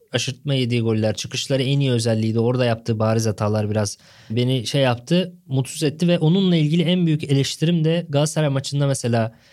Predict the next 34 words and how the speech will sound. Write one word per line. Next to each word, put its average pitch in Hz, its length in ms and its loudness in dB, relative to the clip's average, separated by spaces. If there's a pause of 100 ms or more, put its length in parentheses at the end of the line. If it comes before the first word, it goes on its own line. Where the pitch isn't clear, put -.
(160)
bir 131 100 -2
sarı 151 220 -2
kart 156 240 -2
görmüştü 131 360 0
ve 170 40 2
Hatay 151 280 0
maçında 143 420 -2
da 151 120 0
dört 151 180 0
sarı 139 160 -2
kart 131 240 -2
tamamladığı 135 440 0
için 151 220 -2
oynayamamıştı. 139 840 -2 (180)
Hatay 147 300 0
maçında 147 340 0
da 156 60 2
Emre 156 420 0
bir 139 160 -2
frikikten 139 640 -2
hatalı 135 360 0
bir 135 80 0
gol 135 200 0
yemişti. 131 640 -2
Beraberlik 123 760 0
vesaire. 131 540 -2 (420)
Hani 120 200 -2
puan 131 220 0
kaybına 123 340 2
sebep. 160 340 0 (380)
Fenerbahçe 165 540 2
maçı, 127 240 0
Galatasaray 151 420 0
maçı, 117 440 -4